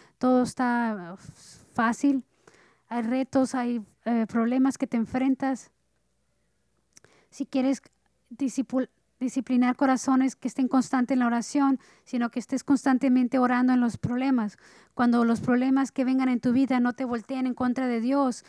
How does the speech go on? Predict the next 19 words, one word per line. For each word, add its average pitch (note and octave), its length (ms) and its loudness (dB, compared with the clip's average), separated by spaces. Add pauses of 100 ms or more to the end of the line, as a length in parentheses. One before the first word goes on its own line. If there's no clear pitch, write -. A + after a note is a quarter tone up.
(120)
sino A#3 340 0
volteen B3+ 520 2
a A#3+ 100 0
Dios, C4 420 0 (260)
a B3 120 -4
depender A#3+ 460 -2
en C4 140 0
Él B3+ 340 0 (240)
para A#3 160 -2
hacer B3+ 220 -4
exactamente B3 920 -4 (260)
lo A#3 120 -2
que - 120 -6
Pablo B3 300 -4
nos B3 180 -4
está A#3 220 -8
pidiendo, A3+ 580 -4 (300)
orar B3+ 480 -4
consistentemente. A#3+ 1080 -6